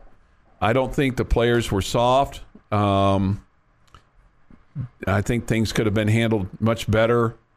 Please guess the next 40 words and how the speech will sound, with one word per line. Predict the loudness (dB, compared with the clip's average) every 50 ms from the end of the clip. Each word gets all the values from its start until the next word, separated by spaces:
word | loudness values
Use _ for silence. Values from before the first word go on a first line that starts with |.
| _ _ _ _ _ -4
Um, | 0 0 2 2 2 2 2 2 2 0 -2 -4 -2
and | -2 0
as | -2 -2 -2
far | 0 2 2 4 4 4 4 2
as, | 2 0 -2 -6 -12 -12 -6 -2
you | 0 0
know, | 2 2 2
what | 2 0 0 0
the | 0
women | 0 0 2 2 2 2
get | 2 2 2 2
versus | 0 0 0 0 0 0
what | 0 0 0
the | 0
men | 0 0 2 2 2
get, | 2 2 2 2 0 -4 -8 _ _ _ _ _ _ _ _ _ _ _ _ _ _ _ _
hey, | -6 -4 -2 0
my | 0 0 0 0
first | 0 0 -2 -2 -2 0 0
year | 0 0 0
traveling | 0 0 0 0 2 0 0
with | 0 0
the | 0
Lady | 2 2 2 2
Raiders, | 2 2 2 2 0 0 -2 -4 -10 -14 -18 _ _ -2
they | -2 -2
traveled | 0 0 0 0 2 2 0 0
on | 0 0
a | 0
better | 0 0 0 0
plane | 0 0 0 0 0 0
than | 0 0 0
the | 0
men. | 0 0 -2 -4 -6 -6 -2
<laughs> | 0 2 2 2 0 -2 -4 -4 -4 -4 -2
Okay? | -2 0 0 0 0 0 -2 -4 -6 -8 -10 -14 -14 -10 -6 -4 -4 -2 -2
'Cause | 0 0 0 2
I | 2 2 2
remember | 2 0 0 0 0 0
leaving, | 2 2 2 2 2 0 0 0 0 -2 -4